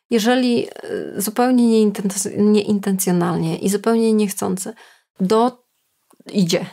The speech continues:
dojdzie do sytuacji, w której my się kimś rozczarujemy, a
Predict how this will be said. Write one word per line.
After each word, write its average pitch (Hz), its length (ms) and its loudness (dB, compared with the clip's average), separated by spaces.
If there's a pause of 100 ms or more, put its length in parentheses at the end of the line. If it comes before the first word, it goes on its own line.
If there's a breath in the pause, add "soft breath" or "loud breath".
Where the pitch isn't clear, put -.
dojdzie 226 300 0
do 185 340 2
sytuacji, 196 640 -2
w - 60 -14
której 180 220 -2
my 180 120 2
się 202 160 -2
kimś 214 340 -2
rozczarujemy, 180 840 -2 (600 loud breath)
a 190 380 0